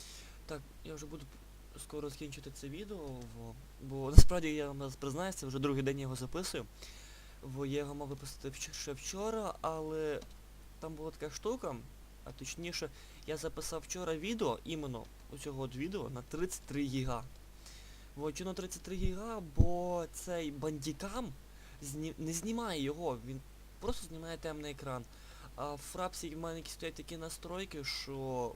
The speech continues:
буквально за пару хвилин воно вже знімає гіг. А я там наж-, б-, назнімав двадцять гіг.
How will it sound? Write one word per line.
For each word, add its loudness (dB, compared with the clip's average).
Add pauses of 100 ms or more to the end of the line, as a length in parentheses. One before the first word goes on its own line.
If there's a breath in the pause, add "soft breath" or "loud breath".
буквально -2
за -2
пару -4
хвилин -2
воно -2
вже -4
знімає -2
гіг. -2 (600 loud breath)
А -2
я 2
там -4
наж-, -4
б-, -2
назнімав -4
двадцять -2
гіг. -4